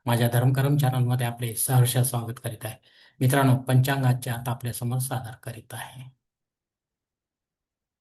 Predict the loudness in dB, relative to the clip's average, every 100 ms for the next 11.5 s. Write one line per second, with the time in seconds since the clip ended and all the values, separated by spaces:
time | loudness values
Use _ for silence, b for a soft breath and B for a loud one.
0 | _ _ -6 0 4 6 4 2 0 0
1 | -4 -4 -2 0 0 -2 -2 -4 -6 -8
2 | -10 -12 -16 _ -4 2 2 4 0 0
3 | -2 -2 -2 -2 -2 -6 -6 -8 -6 -4
4 | -4 -6 _ _ _ _ _ _ 0 6
5 | 8 8 6 4 4 2 2 0 2 0
6 | 0 -2 0 -2 -2 0 0 2 0 4
7 | 4 4 4 2 2 0 0 0 0 -2
8 | -4 4 6 6 2 -2 0 2 2 0
9 | 0 -2 0 2 2 0 B B B B
10 | 8 10 8 2 2 4 4 2 -2 -2
11 | -4 -4 -4 -2